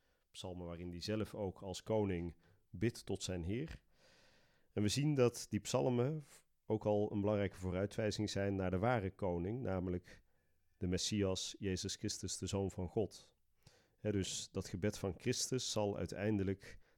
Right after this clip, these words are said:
die psalmen, die door David zijn gebeden, zal die volledig aan het licht brengen, zal volledig de betekenis daarvan, als het ware, ontsluieren.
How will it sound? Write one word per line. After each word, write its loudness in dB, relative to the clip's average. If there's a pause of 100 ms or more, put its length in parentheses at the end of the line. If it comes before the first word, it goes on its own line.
die -6
psalmen, 2 (360)
die -8
door -4
David -2
zijn -4
gebeden, 0 (420)
zal 0
die 0
volledig 2
aan -2
het 0
licht 0
brengen, 4
zal 0
volledig 2
de -4
betekenis 2
daarvan, -4 (300)
als -8
het -14
ware, -2
ontsluieren. -4